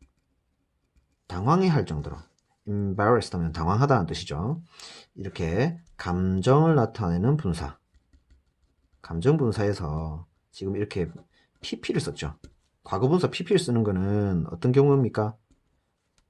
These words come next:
그죠? 주어가 감정의 경험자일 때.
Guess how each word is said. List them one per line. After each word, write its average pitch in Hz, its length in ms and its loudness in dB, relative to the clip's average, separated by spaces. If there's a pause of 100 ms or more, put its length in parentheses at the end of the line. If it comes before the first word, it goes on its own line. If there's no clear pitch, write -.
(180)
그죠? 87 440 -4
주어가 127 800 4 (840)
감정의 92 880 -2 (1500)
경험자일 107 460 0
때. - 220 -20